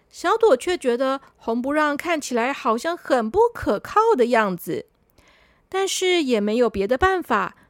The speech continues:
所以他们只能跟着红不让走了。红不让带他们走在赛车道的旁边，路上一直有赛车从他们的身边呼啸而过。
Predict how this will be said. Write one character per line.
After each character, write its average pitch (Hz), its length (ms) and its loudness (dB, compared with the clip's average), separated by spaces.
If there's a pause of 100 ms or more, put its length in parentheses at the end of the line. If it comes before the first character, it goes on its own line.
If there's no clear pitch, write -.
所 220 320 -2
以 254 220 -2
他 - 160 -8
们 220 140 -2
只 185 160 -8
能 175 260 -4
跟 359 200 0
着 381 140 2
红 208 260 -6
不 220 120 0
让 381 260 2
走 - 260 -4
了。 - 280 -2 (1400)
红 262 220 0
不 294 80 2
让 339 260 2
带 349 160 0
他 339 160 0
们 370 260 0
走 190 200 -2
在 240 280 0
赛 254 240 -2
车 294 200 0
道 294 180 0
的 - 60 -12
旁 214 240 -2
边， 330 340 -4 (480)
路 415 180 6
上 381 300 2
一 403 80 2
直 285 160 -2
有 202 160 0
赛 247 240 0
车 254 340 0
从 196 220 -8
他 233 140 -2
们 233 80 0
的 202 100 0
身 262 260 -2
边 294 240 -2
呼 381 300 0
啸 320 340 4
而 180 140 -2
过。 269 360 0